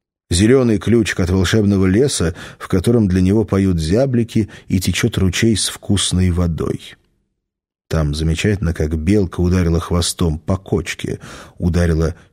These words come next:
чуть-чуть, чтобы кочке не было больно. Но мальчик видит сундук с зелёными камнями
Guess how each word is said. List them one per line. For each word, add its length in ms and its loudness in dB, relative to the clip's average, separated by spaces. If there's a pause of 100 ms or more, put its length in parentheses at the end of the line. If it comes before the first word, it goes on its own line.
чуть-чуть, 680 -4 (200)
чтобы 380 -2
кочке 480 0
не 220 4
было 240 0
больно. 540 -4 (1200)
Но 200 4
мальчик 560 0
видит 360 2
сундук 760 0
с 20 2
зелёными 720 2
камнями 760 2